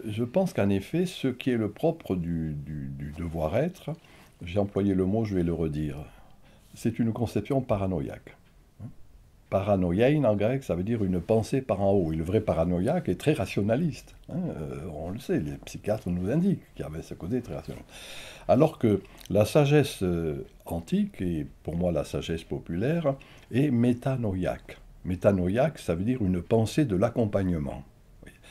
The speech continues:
Non pas la paranoïa qui est verticale, qui surplombe,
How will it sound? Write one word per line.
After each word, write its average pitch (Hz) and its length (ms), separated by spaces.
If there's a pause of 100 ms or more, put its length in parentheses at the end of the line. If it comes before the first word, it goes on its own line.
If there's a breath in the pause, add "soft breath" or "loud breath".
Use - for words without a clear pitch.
(160 loud breath)
Non 113 120
pas 147 120
la 117 140
paranoïa 110 640
qui 80 240
est - 20
verticale, 80 680 (340)
qui 123 80
surplombe, - 640